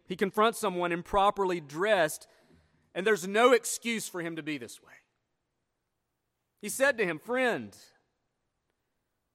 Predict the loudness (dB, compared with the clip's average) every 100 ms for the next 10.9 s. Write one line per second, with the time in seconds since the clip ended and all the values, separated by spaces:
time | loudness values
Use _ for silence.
0 | _ _ _ _ _ _ -20 -18 -16 -8
1 | -4 -4 -6 -8 -8 -8 -8 -10 -14 _
2 | _ _ _ -20 _ _ _ _ _ -20
3 | -12 -6 -4 -4 -4 -6 -8 -6 -4 -4
4 | -10 -20 -20 -12 -10 -10 -10 -8 -6 -6
5 | -8 _ _ _ _ _ -6 -4 -6 -8
6 | -4 -2 -2 -6 -6 -6 -6 -6 -8 -10
7 | -16 _ _ _ _ _ _ _ _ _
8 | _ _ _ _ _ _ _ _ _ _
9 | _ _ _ _ _ _ _ -4 -2 0
10 | 2 0 8 8 8 2 0 -12 -16